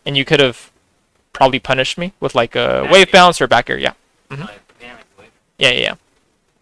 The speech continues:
Speaker 1: But again, you know, it happens. Um, again, same thing.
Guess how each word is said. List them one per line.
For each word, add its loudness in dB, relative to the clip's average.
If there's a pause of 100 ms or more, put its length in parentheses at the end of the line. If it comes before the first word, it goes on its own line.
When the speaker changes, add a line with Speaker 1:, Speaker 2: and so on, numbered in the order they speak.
(140)
Speaker 1:
But 4
again, 0
you -10
know, -2
it -2
happens. -4
Um, -2 (420)
again, 2
same 2
thing. 0